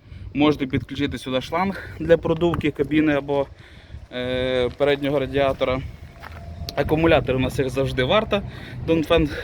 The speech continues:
любить цей бренд і ставить. По вазі, значить, вага даного трактора тисяча дев'ятсот вісімдесят кілограм.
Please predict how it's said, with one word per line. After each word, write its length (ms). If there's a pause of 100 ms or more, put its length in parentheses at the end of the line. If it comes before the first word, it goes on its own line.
(140)
любить 480 (920)
цей 160
бренд 320 (220)
і 60
ставить. 520 (1080)
По 160
вазі, 440
значить, 320
вага 440 (220)
даного 260
трактора 360
тисяча 280
дев'ятсот 600
вісімдесят 420
кілограм. 600